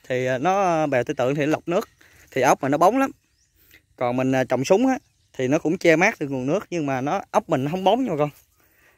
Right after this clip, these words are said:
Một số nó sẽ bị, ờ, đóng gông. Ừ.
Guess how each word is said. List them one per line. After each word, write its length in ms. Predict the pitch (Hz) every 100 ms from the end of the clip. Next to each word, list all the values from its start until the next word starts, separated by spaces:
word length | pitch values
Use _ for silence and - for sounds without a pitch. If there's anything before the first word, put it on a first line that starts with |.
| _ -
Một 140 | 120 -
số 220 | 190 240
nó 80 | 214
sẽ 140 | 175
bị, 220 | 139 147
ờ, 220 | 151 151 151 _ _ -
đóng 140 | 196
gông. 200 | 190 165 127 _ _ _ _ _ _ _ _ _ _ _ _ _ _ _ _ _ _ _ _ _ _ _ _ _ _ _ _ _ _ _ _ _ _ _ _ _
Ừ. 60 | _